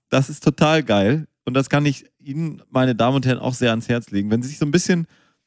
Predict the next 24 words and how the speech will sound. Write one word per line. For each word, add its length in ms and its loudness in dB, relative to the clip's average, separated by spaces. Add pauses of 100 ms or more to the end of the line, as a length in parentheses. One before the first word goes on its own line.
(640)
für 140 4
Sachen 300 2
interessieren, 640 -4
einfach 320 -4
für 480 0 (1040)
Leute, 340 4
die 160 2
auch 140 2
Sachen 320 0
können 420 2 (100)
und 240 -6 (140)
das 220 -2
irgendwie 260 0
lustig 380 2
finden, 380 -2 (440)
das 100 -8
kann 200 4
ich 200 -2 (140)
total 340 4
empfehlen. 400 0
Also 160 -2
ist 160 -4
echt 220 -6
gut. 240 -4